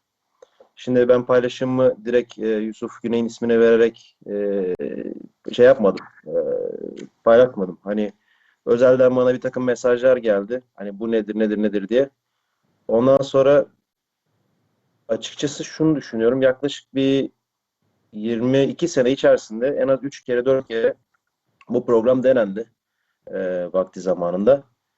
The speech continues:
E, gerek daha önce bizim yapım şirketimizin de, e, içerisinde bulunan kişiler tarafından, e, gerekse harici olarak. Biz ailecek yani başta bunun olamay-, olamayacağını bil-, bilmemize rağmen, e, yani çok fazla ses etmedik ilk başlarda.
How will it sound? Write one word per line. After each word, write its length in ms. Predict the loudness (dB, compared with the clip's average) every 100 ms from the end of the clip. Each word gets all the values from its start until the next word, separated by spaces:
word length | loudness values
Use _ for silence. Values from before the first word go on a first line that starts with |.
| _ _ -10
E, 180 | -8
gerek 400 | 0 2 2 0
daha 160 | 2 2
önce 360 | 0 -4 -4 -6 -8
bizim 200 | -4 -4
yapım 240 | -4 -8
şirketimizin 720 | -10 -8 -8 -6 -6 -6 0
de, 180 | 2 2
e, 100 | -2
içerisinde 600 | -6 -8 -2 -2 0 -4
bulunan 240 | -2 -4 -4
kişiler 260 | -2 -4
tarafından, 520 | 0 -2 0 0 0 -2 -10
e, 300 | -6 -6 -6
gerekse 440 | 2 2 2 -2
harici 480 | 0 2 0 -2 -4
olarak. 420 | 0 0 0 -4 _ _ _ _ _
Biz 180 | -4 0
ailecek 600 | 4 4 2 0 -4 -2
yani 340 | 0 0 -2 -4
başta 380 | -4 -4 -6 -4
bunun 180 | -2 0
olamay-, 340 | 2 2 0
olamayacağını 720 | 0 0 0 -2 0 2 0
bil-, 140 | -8 -12 _
bilmemize 560 | -14 -4 -4 2 2
rağmen, 280 | 4 2 0 -4 _ _ _ _ -14
e, 300 | -10 -8 -8 -12 -16 _
yani 300 | 2 2 2 -4 _
çok 240 | -2 -2 2
fazla 220 | 0 0
ses 220 | -6 -4
etmedik 320 | -4 -4 -10
ilk 140 | -12 -6
başlarda. 580 | -6 -4 -6 -6 -6